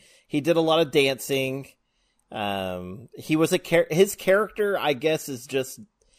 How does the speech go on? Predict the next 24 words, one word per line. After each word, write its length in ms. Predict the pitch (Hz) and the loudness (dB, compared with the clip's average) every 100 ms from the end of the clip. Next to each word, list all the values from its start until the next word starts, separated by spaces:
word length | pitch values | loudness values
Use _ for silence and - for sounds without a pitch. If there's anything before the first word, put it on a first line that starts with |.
| _ _ | _ _
he 180 | - 139 | -6 -2
has 260 | 131 131 | 0 0
a 80 | 135 | -2
hard 340 | - 127 131 | 0 2 2
head. 340 | 117 104 113 135 _ _ _ _ _ _ _ _ _ _ _ _ - | 0 0 -2 -4 _ _ _ _ _ _ _ _ _ _ _ _ -6
I 80 | 117 | -2
guess 260 | 98 127 | 0 0
that's, 260 | - 123 - | 0 -2 -2
like, 160 | 120 - _ - - - - | -2 -4 _ -16 -12 -12 -12
the, 300 | 107 123 95 - | -4 -2 -2 -4
the 100 | 120 | -6
big 300 | 92 110 104 | -2 -2 -2
thing 260 | - 113 107 | -4 -2 -2
about 300 | 95 95 110 | 0 0 0
it, 160 | 131 - _ _ - | -2 -4 _ _ -8
is 240 | 117 92 | -6 -6
he 180 | 92 110 | -6 -2
has 220 | 107 104 | 0 0
a 100 | 107 | -4
hard 240 | 101 117 110 | -2 -2 0
head. 280 | 143 139 92 - _ _ _ - | 0 -2 -4 -14 _ _ _ -2
And 260 | 131 131 | 0 0
so 600 | - - 151 147 139 135 - - - - _ | -2 4 8 8 6 2 -4 -8 -10 -12 _
Skip 800 | - - - - 330 165 151 - | -12 -10 -10 -2 4 6 4 -4